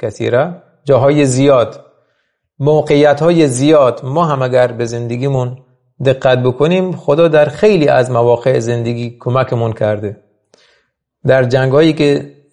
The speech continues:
در زمان پیغمبر اتفاق افتاد، خیلی جاها نصرت داده مؤمنان رو و خصوصاً یکی داره مثال می‌زنه روز حنین و در اون روز خدا کمکتون کرد،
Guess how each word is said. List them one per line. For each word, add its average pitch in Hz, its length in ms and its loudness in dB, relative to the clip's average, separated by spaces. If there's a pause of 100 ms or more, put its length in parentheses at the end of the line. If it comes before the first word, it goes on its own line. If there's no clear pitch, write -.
در 127 120 0
زمان 131 420 -4
پیغمبر 127 580 0
اتفاق 127 380 0
افتاد، 139 280 -2
خیلی 160 240 0
جاها 117 500 0 (300)
نصرت 135 420 0
داده 123 460 2
مؤمنان 120 560 -4
رو 101 200 -6 (1200)
و 139 240 2
خصوصاً 190 600 0
یکی 180 400 0
داره 175 200 2
مثال 180 340 2
می‌زنه 185 520 0 (180)
روز 170 300 -2
حنین 139 640 0 (2250)
و 170 160 2
در 185 240 4
اون 240 260 0
روز 247 380 0
خدا 208 300 0
کمکتون 190 640 -2
کرد، 101 400 -4